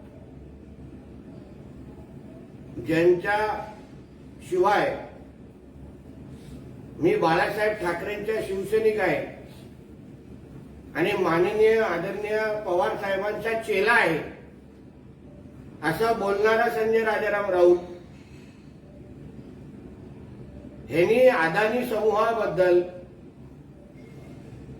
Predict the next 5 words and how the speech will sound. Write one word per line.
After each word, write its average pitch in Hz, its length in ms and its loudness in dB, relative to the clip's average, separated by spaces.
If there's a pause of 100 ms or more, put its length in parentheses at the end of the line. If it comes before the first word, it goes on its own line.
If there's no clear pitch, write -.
(920)
त्यांच्या 185 420 4
महागुरूचा 226 920 0
काय 226 320 4
विचार 220 360 2
आहे 170 580 0